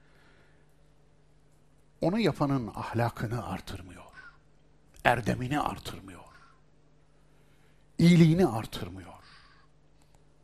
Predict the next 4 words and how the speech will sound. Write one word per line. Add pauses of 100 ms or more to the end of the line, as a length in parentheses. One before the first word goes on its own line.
(300)
kalitesini
artırmıyor, (1500)
insanlığını
artırmıyorsa,